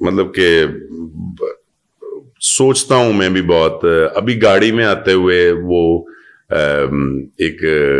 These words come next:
गाना था, वो मैं सुनता हुआ आ रहा था कि, मतलब कि उसका मफहूम ये था कि, मतलब, बाप बहुत कुछ करता है, अ, बेटे के लिए, और वो अपने ना गर्मी देखता है, ना सर्दी देखता है।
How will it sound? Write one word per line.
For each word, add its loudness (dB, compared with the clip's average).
गाना -2
था, -2
वो 2
मैं -2
सुनता -4
हुआ 0
आ -2
रहा -2
था -6
कि, -4
मतलब 0
कि -2
उसका 0
मफहूम -2
ये 0
था -4
कि, 0
मतलब, -2
बाप 0
बहुत -2
कुछ -4
करता -4
है, -2
अ, -2
बेटे -4
के -4
लिए, 0
और 0
वो 0
अपने -2
ना -2
गर्मी -2
देखता -2
है, -2
ना -4
सर्दी -4
देखता -4
है। -6